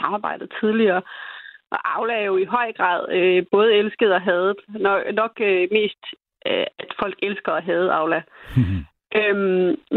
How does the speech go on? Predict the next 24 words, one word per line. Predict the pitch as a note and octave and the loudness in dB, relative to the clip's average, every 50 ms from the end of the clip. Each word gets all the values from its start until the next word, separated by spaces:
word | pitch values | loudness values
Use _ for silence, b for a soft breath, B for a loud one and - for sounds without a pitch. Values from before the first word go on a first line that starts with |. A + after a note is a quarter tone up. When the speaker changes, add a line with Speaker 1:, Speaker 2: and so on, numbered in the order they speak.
| A3 G#3+ G#3 | 2 4 4
Speaker 1:
men | G3+ G3 G3+ G3+ G3 G3 G3 F#3+ D#3+ E3 | 4 4 2 2 4 4 4 6 6 4
vi | G3+ G3+ | 4 2
bruger | G3+ G3+ G#3+ B3+ D4+ | 2 2 2 4 4
det | F4 F#4 D#4+ B3 | 4 2 2 2
jo, | G#3 G3 | 2 2
og | F#3+ - F#3+ F#3 - | 2 2 0 0 2
det | - | 2
er | G3+ | 2
jo | G3+ | 2
en | G3 F#3+ G#3 C4 | 2 0 0 0
del | C#4 C#4 C4 A#3+ | 2 2 2 0
af | G#3+ | 0
vores | G3 G3 G3 F#3+ - | 0 0 -2 -2 -2
hverdag, | G#3 G3+ G3+ A3+ B3+ C4 B3 A3+ G#3+ G#3 - | -2 0 0 0 0 0 0 0 0 0 0
og, | - F3+ F#3 F#3 F#3 F#3+ F#3+ G3 | 2 2 2 2 2 2 2 2
øh, | F#3+ F#3+ F#3+ F#3+ F#3+ - - - _ | 2 2 2 0 -2 -6 -14 -10 _
og | - G3+ - | -4 -2 0
det | - | 2
er | G#3 G3+ | 2 2
jo | |
historikernes | G3+ G3+ G3+ - - C#4+ C#4+ C4+ B3+ A#3+ G#3+ G3+ G3+ - - | 2 0 0 0 0 0 0 0 0 0 0 0 0 0 0
ansvar | G#3+ G#3+ A#3+ C4 - B3+ A3 G#3 G3+ G3 F3+ F#3+ | 0 0 0 0 0 0 0 0 2 0 0 0
at, | F#3+ F#3 F#3+ - - | 0 0 0 -2 -4
at | G3 | -6